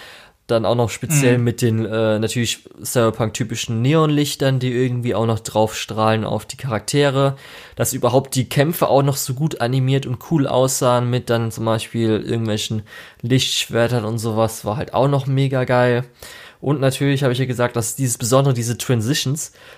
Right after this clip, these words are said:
Speaker 1: wo dann jedes einzelne Bildelement so reinklappt oder rein Dings, du weißt, was ich meine. Wie nennt man das denn so rein?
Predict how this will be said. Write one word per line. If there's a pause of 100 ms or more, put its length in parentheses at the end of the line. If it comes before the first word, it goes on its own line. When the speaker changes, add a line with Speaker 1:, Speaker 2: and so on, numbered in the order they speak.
(100)
Speaker 1:
wo
dann
jedes
einzelne
Bildelement
so (300)
reinklappt
oder
rein (840)
Dings,
du
weißt,
was
ich
meine. (140)
Wie
nennt
man
das
denn
so
rein?